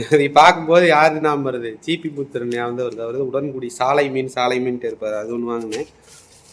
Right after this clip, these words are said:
அப்புறம் இது என்ன கருவாடுன்னு தெரியல, அந்த கருவாடு எங்க? ஐயோ, ஓட்லியாட்டுக்கு உள்ள போட்டிருக்காங்க. பாருங்க, இது ஒரு கருவாடு, இது என்ன கருவாடுன்னு தெரியல. அப்புறம் வந்து பாத்தீங்கன்னா, குடல் பாயிட்டு,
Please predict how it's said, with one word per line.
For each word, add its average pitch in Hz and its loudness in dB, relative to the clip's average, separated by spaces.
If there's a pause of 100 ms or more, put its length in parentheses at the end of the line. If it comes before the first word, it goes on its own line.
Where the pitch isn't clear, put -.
(260)
அப்புறம் 127 -2
இது 123 -2
என்ன 151 2
கருவாடுன்னு 131 -2
தெரியல, 123 -4
அந்த 117 -4
கருவாடு 135 -8
எங்க? 123 -6
ஐயோ, 127 -8 (1600)
ஓட்லியாட்டுக்கு 135 0
உள்ள 120 -2
போட்டிருக்காங்க. 104 -8 (1300)
பாருங்க, 117 -6
இது 117 -6
ஒரு 113 -6
கருவாடு, 117 0 (1400)
இது 120 -6
என்ன 123 0
கருவாடுன்னு 120 -2
தெரியல. 113 0 (460)
அப்புறம் 120 -6
வந்து 123 -2
பாத்தீங்கன்னா, 117 -4 (460)
குடல் 117 0
பாயிட்டு, 110 -6